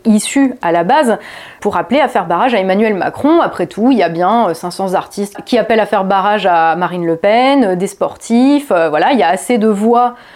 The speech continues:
en fait, qui, qui, qui, qui, qui s'élèvent pour parler pour la Macronie, et y compris chez des journalistes qui ne sont pas, du coup, suspendus, mais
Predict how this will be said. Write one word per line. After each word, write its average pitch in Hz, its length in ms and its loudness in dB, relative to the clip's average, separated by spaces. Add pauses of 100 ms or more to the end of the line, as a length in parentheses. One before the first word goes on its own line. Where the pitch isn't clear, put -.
(120)
en 190 120 -4
fait, 233 340 -2
qui, 190 840 -4 (100)
qui, 185 220 -8
qui, - 180 -14
qui, - 300 -16
qui 202 160 -6
s'élèvent 240 580 0
pour 240 160 -4
parler 220 320 0
pour 262 400 0
la 196 100 2
Macronie, 208 520 0 (100)
et 226 80 2
y 254 80 2
compris 254 320 0
chez 226 140 -2
des 196 100 2
journalistes 196 640 -2 (100)
qui 302 140 -2
ne 233 100 2
sont 208 160 -4
pas, 226 160 0
du 190 140 -6
coup, 233 160 0
suspendus, 214 540 0 (540)
mais 285 540 2